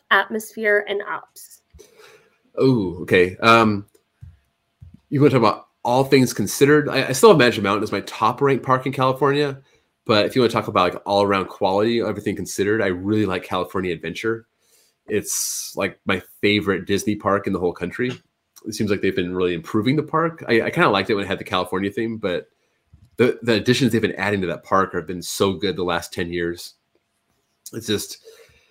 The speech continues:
Speaker 2: and then obviously you got, you got your Disney ops, like Incredicoaster. They send a train out every thirty seconds, and it has two stations.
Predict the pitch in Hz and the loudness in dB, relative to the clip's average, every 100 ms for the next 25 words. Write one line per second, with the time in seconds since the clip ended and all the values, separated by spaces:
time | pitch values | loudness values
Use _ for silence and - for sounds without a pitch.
0 | _ - 131 113 90 - 101 95 95 104 | _ 0 6 6 4 0 -2 -2 0 2
1 | 90 98 90 87 80 65 - 92 92 - | 2 -2 -4 -4 -4 -4 -2 -2 0 0
2 | 90 - 87 - 85 69 - - - - | 0 -2 -6 -4 -4 -4 -6 -14 -20 -6
3 | 98 - 98 - 107 92 90 98 95 - | -2 0 0 2 2 2 0 -2 -4 -6
4 | _ _ 110 95 90 - 95 90 87 - | _ _ 0 0 -2 -4 -2 -4 -6 -8
5 | - 110 98 90 85 98 90 - - 85 | -6 0 0 -2 -6 -6 -6 -8 -8 -6
6 | - 85 - 76 82 - | -4 -4 -4 -10 -12 -16